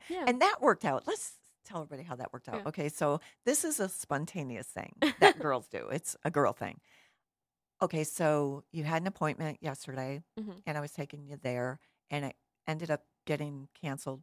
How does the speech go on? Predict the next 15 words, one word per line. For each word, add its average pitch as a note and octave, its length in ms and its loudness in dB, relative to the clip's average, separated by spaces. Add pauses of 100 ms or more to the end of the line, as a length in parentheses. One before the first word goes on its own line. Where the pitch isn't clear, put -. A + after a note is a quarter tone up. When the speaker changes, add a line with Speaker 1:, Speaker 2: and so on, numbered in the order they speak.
Speaker 2:
for B2 140 -6
tomorrow. C3+ 560 -10 (160)
Or G3 60 6
no, G#3 160 0
today. - 260 2
Speaker 1:
Today. - 200 0 (480)
Speaker 2:
And F3+ 180 2
so D#3+ 540 2 (680)
by D#3 380 0
taking F#3+ 260 -10
you F3 60 -8
back D3 180 -2
home, A#3 240 -2
it's C#3 200 -8
like, C#3 240 -6